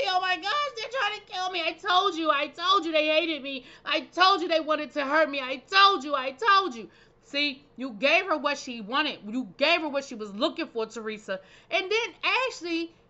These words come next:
is gonna walk up behind that woman and yank her damn hair out her head. Now, they said it was just her weave. I don't give a good goddamn what it was. So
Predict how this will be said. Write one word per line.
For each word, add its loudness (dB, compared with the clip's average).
is 0
gonna 0
walk 6
up 2
behind 2
that -4
woman -4
and -2
yank -2
her -2
damn -4
hair 2
out 4
her -4
head. -8
Now, 2
they 4
said -2
it -4
was -6
just -2
her 0
weave. -6
I 8
don't -2
give -6
a -8
good -10
goddamn -8
what 4
it -4
was. -12
So -4